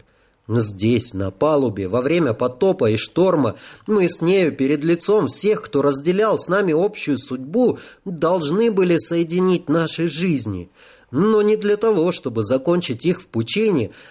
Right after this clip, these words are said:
а чтобы войти вместе со всеми в новую жизнь после близкого спасения. Мы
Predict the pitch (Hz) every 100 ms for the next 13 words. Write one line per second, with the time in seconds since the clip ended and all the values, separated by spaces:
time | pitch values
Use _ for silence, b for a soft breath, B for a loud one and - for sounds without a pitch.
0 | B 113 104 - - 139 139 135 143 143
1 | 180 180 156 127 151 151 147 147 165 -
2 | 185 185 170 143 175 214 196 160 151 139
3 | 143 220 170 139 135 175 - 175 156 180
4 | 214 - 175 170 165 - 185 - 196 160
5 | 120 95 82 _ _ _ _ _ _ -
6 | 98 113 131 135 101